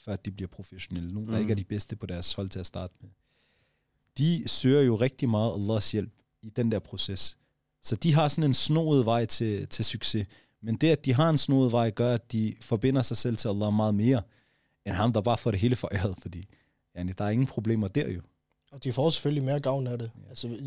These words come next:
Speaker 3: mere
Speaker 1: øh,
Speaker 3: tilbedelse.
Speaker 1: jeg siger ikke, det er sådan for alle, ikke? Men sådan
Speaker 2: Nej,
Speaker 1: er det,
Speaker 2: selvfølgelig ikke,
Speaker 1: sådan er
Speaker 2: selvfølgelig.
Speaker 1: det typisk, du
Speaker 3: Nej,
Speaker 1: ved.
Speaker 3: men
Speaker 1: Når
Speaker 3: jeg,
Speaker 1: man,
Speaker 3: jeg
Speaker 1: når man
Speaker 3: men-
Speaker 1: har succes,
Speaker 3: Ja.
Speaker 1: så glemmer man...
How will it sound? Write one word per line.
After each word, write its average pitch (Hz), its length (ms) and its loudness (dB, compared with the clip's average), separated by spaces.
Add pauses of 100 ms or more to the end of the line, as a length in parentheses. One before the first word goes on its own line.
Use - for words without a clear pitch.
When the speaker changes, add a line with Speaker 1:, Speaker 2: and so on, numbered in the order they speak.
(160)
Speaker 3:
mere - 60 0
Speaker 1:
øh, 135 60 -4
Speaker 3:
tilbedelse. 131 340 0
Speaker 1:
jeg 131 100 4
siger 147 140 4
ikke, 156 120 -2
det - 60 0
er - 40 6
sådan 151 180 2
for - 80 0
alle, 104 260 2
ikke? 180 140 -2
Men 165 80 4
sådan 180 160 4
Speaker 2:
Nej, 165 80 6
Speaker 1:
er 170 40 4
det, 160 80 4
Speaker 2:
selvfølgelig 131 320 2
ikke, 113 100 0
Speaker 1:
sådan - 260 2
er 156 40 6
Speaker 2:
selvfølgelig. 156 160 6
Speaker 1:
det - 60 0
typisk, 143 420 2
du 101 60 -6
Speaker 3:
Nej, 135 100 2
Speaker 1:
ved. - 20 4
Speaker 3:
men 98 40 4
Speaker 1:
Når 107 60 6
Speaker 3:
jeg, 110 40 6
Speaker 1:
man, 120 100 6
Speaker 3:
jeg 143 80 6
Speaker 1:
når 123 60 6
man 120 100 6
Speaker 3:
men- 120 40 4
Speaker 1:
har 156 140 4
succes, - 400 0
Speaker 3:
Ja. 147 60 6
Speaker 1:
så 135 140 4
glemmer 131 300 4
man... 107 280 4